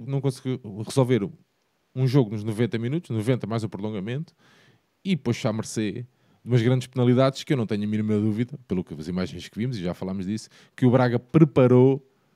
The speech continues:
preparou exatamente isto. O Braga, quando chega aos noventa minutos, sabia perfeitamente que queria levar o jogo para as grandes penalidades. E podia não ter acro-, acontecido se, eh, Christie não tem cortado aquela bola no final da segunda parte do prolongamento. Mas,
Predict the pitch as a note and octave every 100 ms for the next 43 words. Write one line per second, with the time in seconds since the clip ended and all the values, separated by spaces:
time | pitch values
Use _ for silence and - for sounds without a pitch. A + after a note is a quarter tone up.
0 | _ _ _ _ _ - D#3+ C#3 B2 A#2+
1 | B2 A2 _ A#2+ A#2+ A#2+ A2+ A#2 A2+ _
2 | D3 B2+ - - B2 A#2 E3 F3 D#3 E3
3 | D3 C#3+ C#3 C#3 C3+ B2+ C3 C#3 - -
4 | B2 C3+ C#3 - B2 A#2 A#2+ C3 - _
5 | _ - D3 D3 A#2+ B2 A2+ A#2+ A#2+ A2
6 | A2+ A2+ A2+ B2 A2+ G2 - - A3+ B3
7 | C3 B2+ B2+ B2+ A#2 A2 A#2 A2+ - A2+
8 | - C#3 - C3 C3+ - - - - C3
9 | B2 A#2+ G#2+ - C3 B2 C3 B2 B2+ A#2
10 | A2 A#2 A2+ A#2 G#2+ G#2 A#2 A#2 G#2+ _
11 | _ _ _ _ _ _ _ _ - A#2
12 | A2 A2+ A#2 - A2+ G#2 A#2+ A#2 A2+ A2
13 | G#2 F#2+ D#2+ - - G3+ G3+ D#3+ D3+ B2+
14 | A2+